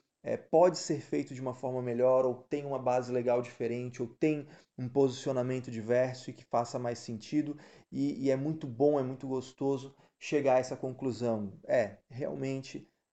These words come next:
a gente pode pensar diferente, eu não tinha pensado por esse caminho, por esse ponto de vista, e ali você muda, ali você sobe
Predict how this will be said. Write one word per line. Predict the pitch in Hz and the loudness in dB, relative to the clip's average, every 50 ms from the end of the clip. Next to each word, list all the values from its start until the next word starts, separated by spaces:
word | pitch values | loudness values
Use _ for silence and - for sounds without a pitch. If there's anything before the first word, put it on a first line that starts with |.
| _ _ _ _ _ - - | _ _ _ _ _ -2 -2
a | 123 117 | 0 0
gente | 117 131 120 - | 0 -4 -6 -8
pode | - - 123 117 117 117 | -2 0 0 0 0 -2
pensar | - 123 113 107 - 123 120 | -4 -6 -6 -4 -4 -4 -4
diferente, | 113 - - 117 113 113 120 127 127 123 - - 123 | -4 -6 -6 -6 -4 -4 -6 -6 -8 -10 -8 -6 -4
eu | 117 113 110 | -4 -4 -4
não | 113 113 113 | -4 -4 -4
tinha | - - 151 143 135 | -4 -4 -4 -4 -4
pensado | - 139 123 117 - - - 139 123 139 113 117 | -4 -4 -6 -6 -8 -6 -4 -2 -2 -2 -2 -4
por | - - 127 123 | -4 0 0 2
esse | 123 120 123 - | 2 0 -4 -8
caminho, | - - 113 117 120 127 131 131 131 127 117 | -8 -8 -6 -6 -6 -6 -6 -6 -6 -8 -6
por | - 127 120 | -2 -2 -2
esse | 120 117 - - | -2 -2 -6 -8
ponto | _ 123 120 117 - | _ -8 -8 -8 -8
de | 120 113 | -10 -12
vista, | 101 98 110 131 135 135 - - - - - - _ _ _ _ | -10 -6 -4 -4 -4 -6 -6 -10 -12 -12 -12 -16 _ _ _ _
e | - - | -2 -2
ali | - 180 185 | 0 0 0
você | 165 180 175 - 196 | 0 -2 -2 -2 -2
muda, | 175 160 156 151 131 123 120 - _ _ | -2 0 -2 -2 -2 -4 -8 -10 _ _
ali | - 113 127 131 | -6 -4 -2 -2
você | 127 131 123 - 139 123 | -2 -4 -6 -8 -10 -10
sobe | - - 131 127 127 131 | -4 0 0 0 0 -2